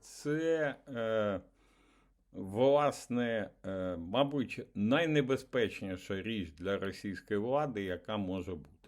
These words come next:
Але чи здатна українська влада перенести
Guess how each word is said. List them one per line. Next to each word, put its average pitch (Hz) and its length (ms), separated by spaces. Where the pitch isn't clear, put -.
Але 165 300
чи 165 260
здатна 180 540
українська 156 800
влада 147 440
перенести 156 1300